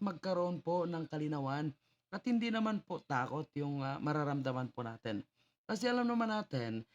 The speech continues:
kahit anong klaseng giyera, wala pong nananalo. At unang-una, mahina po yung ating bansa.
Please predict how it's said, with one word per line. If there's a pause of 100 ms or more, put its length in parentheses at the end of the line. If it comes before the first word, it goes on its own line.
(180)
kahit
anong
klaseng
giyera,
wala
pong
nananalo. (420)
At
unang-una,
mahina
po
yung
ating
bansa.